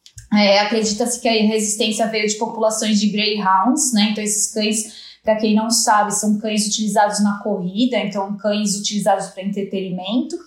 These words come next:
é, e eles costumam ser criados no que eles chamam de fazenda de greyhounds, que é literalmente fazenda mesmo, tá? Parece animal de produção, assim, é muito,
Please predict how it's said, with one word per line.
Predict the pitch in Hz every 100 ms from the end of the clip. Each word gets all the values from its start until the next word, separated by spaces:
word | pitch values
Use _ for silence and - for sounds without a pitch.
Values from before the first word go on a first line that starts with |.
| - - - -
é, | 226 226 226
e | 247
eles | 254 254
costumam | 269 - 262 269
ser | 262 269 240
criados | 254 262 247
no | 254
que |
eles | 254 254
chamam | 254 254 254
de | 240
fazenda | - 247 214 247 285 277
de | 254 214
greyhounds, | 226 208 208 175 160 151 -
que | -
é | 254
literalmente | 415 415 330 339 -
fazenda | 359 262 214 214 202
mesmo, | 190 175 170 170
tá? | - -
Parece | 226 269 349
animal | 349 330 302
de | 262
produção, | 262 285 247 - 262 220 196
assim, | 185 196
é | 196
muito, | 214 247 269 247 -